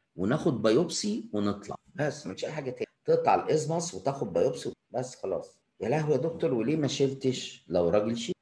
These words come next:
وانا بقول لك لو راجل شيل. طب يا دكتور، انت كده سبت كل حاجه متليفه. ما تخافش، مش دي بس اللي متليفه، مش دي بس اللي متليفه.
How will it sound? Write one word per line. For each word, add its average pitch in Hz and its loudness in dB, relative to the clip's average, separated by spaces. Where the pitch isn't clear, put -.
وانا 92 4
بقول 85 4
لك 87 4
لو 78 6
راجل 92 4
شيل. - -6
طب 101 8
يا 107 8
دكتور، 139 6
انت 127 4
كده 147 4
سبت - 0
كل 139 4
حاجه 139 4
متليفه. 101 2
ما 87 -4
تخافش، - -2
مش 85 -8
دي 107 2
بس 139 4
اللي 87 2
متليفه، 85 0
مش 85 -4
دي 110 0
بس 127 2
اللي 87 0
متليفه. 80 -6